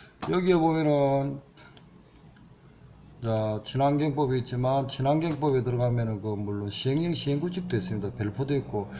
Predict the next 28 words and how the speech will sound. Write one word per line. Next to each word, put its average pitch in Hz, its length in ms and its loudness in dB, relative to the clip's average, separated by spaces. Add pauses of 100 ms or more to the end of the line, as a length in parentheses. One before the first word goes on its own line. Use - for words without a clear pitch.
(320)
이 208 180 4
별표에 160 460 6
들어가면 156 380 4
허용 214 380 4
범위 147 260 4
이거 135 120 4
있잖아요. 120 320 2
이게 185 120 0
이제 165 200 0
별표에 143 400 0
들어있거든요. 104 640 -4
이게 160 180 -2
지금 143 200 -2
기출 175 240 -2
문제 123 200 0
아닙니까? 101 560 -6 (600)
유기수산물, 131 840 4 (1300)
사로 135 340 2
첨가물, 131 720 0 (400)
그 120 140 -10
다음에 120 560 0 (1300)
뱀장어 170 560 6
수산동물이 151 600 4
없을 113 360 4
때 196 80 4
쓸 165 240 2
수 131 160 -2
있고요. 98 580 -6